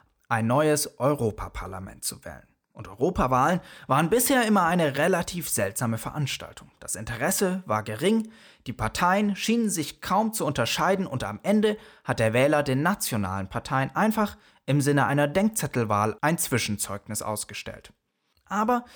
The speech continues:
vieles spricht dafür, dass das dieses Jahr anders ist. Wir haben in Folge eins dieser Serie bereits gehört, wie die E U eigentlich entstanden ist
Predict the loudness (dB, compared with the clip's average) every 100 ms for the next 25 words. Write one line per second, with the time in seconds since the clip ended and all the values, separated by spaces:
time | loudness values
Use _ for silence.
0 | -20 -16 -2 0 2 0 0 -2 0 -2
1 | 2 0 2 2 0 -2 -4 -2 -2 -2
2 | -2 2 2 0 -4 -6 -6 -10 -12 -10
3 | -12 -4 0 2 2 0 -4 -14 -4 0
4 | 2 2 2 2 2 0 0 2 2 2
5 | 4 2 4 2 2 0 -2 2 2 0
6 | -4 -4 0 2 0 0 -4 -2 -4 -2
7 | -4 -2 -4 -6 -10 -10 -8 -2 -2 -2
8 | -4 -4 -4 -4